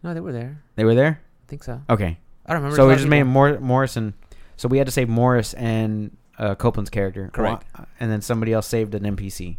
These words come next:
Speaker 2: which is cool. So we have that coming up
Speaker 1: Don't they become,
Speaker 2: tonight.
Speaker 1: like, lackeys or something like that?
Speaker 2: Yeah.
Speaker 1: I remember that.
Speaker 2: So we got that coming up tonight. I'm looking forward to that. Um, I've got nothing coming up this week, man. Oh, oh,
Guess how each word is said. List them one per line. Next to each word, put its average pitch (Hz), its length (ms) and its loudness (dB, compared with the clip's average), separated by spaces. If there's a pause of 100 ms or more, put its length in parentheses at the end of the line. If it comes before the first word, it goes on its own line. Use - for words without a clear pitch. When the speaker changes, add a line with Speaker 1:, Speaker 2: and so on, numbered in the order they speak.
Speaker 2:
which - 140 -10
is 104 80 -12
cool. 90 240 -10 (640)
So - 120 -2
we 120 120 4
have 123 80 6
that 120 160 2
coming 104 200 -4
up 104 140 -4 (100)
Speaker 1:
Don't 123 120 -8
they 110 80 0
become, - 20 0
Speaker 2:
tonight. 107 140 2
Speaker 1:
like, 127 120 0
lackeys 127 280 -2
or 160 40 -8
something 165 300 -8
like 175 160 -12
that? - 180 -10
Speaker 2:
Yeah. 90 180 -8 (220)
Speaker 1:
I 98 40 -10
remember 90 220 -10
that. 82 240 -10
Speaker 2:
So 113 120 -4
we 120 60 0
got 135 140 2
that 139 140 0
coming 131 220 0
up 123 80 -2
tonight. 123 440 -2
I'm 113 100 -4
looking 113 200 -4
forward 110 300 -2
to 104 80 -4
that. 113 360 -2 (220)
Um, 101 480 -2
I've 113 80 -6
got 127 180 0
nothing 120 300 -4
coming 113 220 -2
up - 80 -6
this 107 180 -6
week, 123 180 -2
man. 110 300 -2
Oh, 117 220 0
oh, 135 260 6